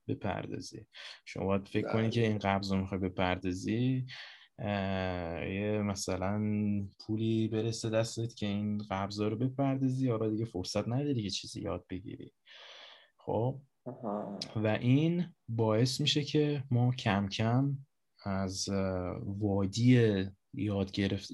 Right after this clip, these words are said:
Speaker 1: وادی رو درست گفتم؟
Speaker 2: درست گفتی.
Speaker 1: از
Speaker 2: اصلاً قش-،
Speaker 1: وادی
Speaker 2: کلمه قشنگی بود. کلمه
Speaker 1: خودم
Speaker 2: قشنگی
Speaker 1: پشمام
Speaker 2: بود.
Speaker 1: ریخت گفتم.
Speaker 2: آره،
Speaker 1: از
Speaker 2: آفرین.
Speaker 1: وادی
Speaker 2: آره،
Speaker 1: یاد
Speaker 2: کردم.
Speaker 1: گرفتن خارج بشیم. خب؟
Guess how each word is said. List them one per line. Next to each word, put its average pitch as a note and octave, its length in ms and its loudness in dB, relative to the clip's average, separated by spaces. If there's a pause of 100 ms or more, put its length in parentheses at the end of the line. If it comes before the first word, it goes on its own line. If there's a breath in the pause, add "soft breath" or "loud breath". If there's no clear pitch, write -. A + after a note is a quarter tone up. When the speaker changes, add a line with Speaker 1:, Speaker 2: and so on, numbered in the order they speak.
(140)
Speaker 1:
وادی C3+ 340 12
رو G3+ 80 10
درست F#3+ 280 8
گفتم؟ A#2+ 480 0 (1200 soft breath)
Speaker 2:
درست C3+ 360 6
گفتی. D#3 360 8
Speaker 1:
از A2+ 220 10
Speaker 2:
اصلاً A2 160 8 (100)
قش-، A#2 80 12
Speaker 1:
وادی A#2 160 12
Speaker 2:
کلمه C3 320 10
قشنگی D3+ 500 10
بود. B2+ 340 2 (120)
کلمه A#2 160 4
Speaker 1:
خودم F3 260 10
Speaker 2:
قشنگی D3+ 220 10
Speaker 1:
پشمام D#3 240 6
Speaker 2:
بود. E3+ 100 2
Speaker 1:
ریخت C#3+ 300 0
گفتم. G2 420 -6 (160)
Speaker 2:
آره، A2+ 220 10
Speaker 1:
از A2 180 10
Speaker 2:
آفرین. A#2+ 180 10
Speaker 1:
وادی A#2+ 400 12
Speaker 2:
آره، B2 140 12
Speaker 1:
یاد A#2+ 100 10
Speaker 2:
کردم. A2+ 200 8
Speaker 1:
گرفتن A#2+ 840 4 (140)
خارج G#2 600 0
بشیم. - 400 -2
خب؟ C#3+ 400 2